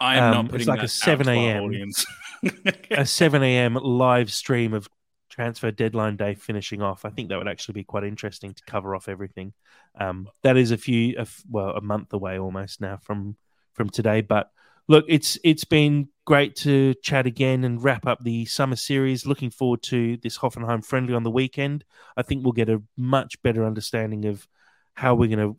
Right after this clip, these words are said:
Speaker 2: line up against Everton. I think we're gonna see pretty close to a starting lineup against, uh, against Hoffenheim. So I'm looking forward to watching that game.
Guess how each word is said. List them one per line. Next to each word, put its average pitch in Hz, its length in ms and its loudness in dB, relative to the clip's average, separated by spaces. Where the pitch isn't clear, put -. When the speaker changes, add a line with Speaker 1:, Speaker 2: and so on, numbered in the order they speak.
Speaker 2:
line 113 360 2
up 107 220 -2
against 104 360 -4
Everton. 113 360 -2
I 117 100 -4
think 113 180 -8
we're 107 100 -6
gonna 104 160 -4
see - 200 -10
pretty 117 300 -6
close 107 340 -6
to 110 60 -8
a 101 40 -8
starting 104 380 -6
lineup 98 380 -8
against, 98 460 -14
uh, 101 240 -2
against 101 400 -4
Hoffenheim. 101 540 -6
So 110 120 -6
I'm 104 60 -4
looking 110 220 -4
forward 107 260 -2
to 107 60 -8
watching 104 320 -4
that 104 160 -6
game. 123 340 0